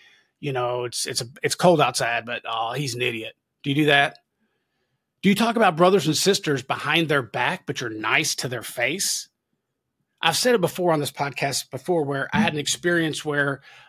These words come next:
uh, a, a, another crew in my house, it was shift change, uh, made a couple runs in the middle of the night, uh, and they forgot to, to fill up a,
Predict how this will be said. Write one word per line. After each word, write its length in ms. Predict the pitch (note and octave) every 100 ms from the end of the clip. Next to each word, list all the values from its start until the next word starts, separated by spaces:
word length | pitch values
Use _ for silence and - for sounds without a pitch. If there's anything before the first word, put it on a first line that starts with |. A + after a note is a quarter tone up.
| -
uh, 280 | C3 B2+ - -
a, 100 | - -
a, 280 | A#2+ A#2+ - _ _ _ _ -
another 320 | C3+ F3 A#3
crew 480 | A#3+ - G3 G3 G3 -
in 200 | F#3 F3
my 180 | G3
house, 440 | F#3+ E3+ C3 B2 D3
it 60 |
was 100 | D3+
shift 240 | - A3+ -
change, 480 | B2 A2+ C#3 - - _ _ _ _ C3+
uh, 240 | C#3 C3
made 220 | C3 D#3
a 160 | D#3 D#3 -
couple 240 | F3+ E3+
runs 280 | D#3+ E3 D3+
in 60 | D3+
the 20 |
middle 140 | D#3+
of 60 | D3+
the 60 | D3
night, 380 | D3+ D#3+ D#3 - _ _ _
uh, 380 | C3+ C3+ C3 B2+ -
and 220 | C#3+ D3
they 60 | C#3+
forgot 380 | D3 D3+ D3+
to, 80 | C3 - _ _ -
to 120 | B2+
fill 240 | - D#3+ D3+
up 180 | C#3+
a, 320 | C#3 B2+ A#2+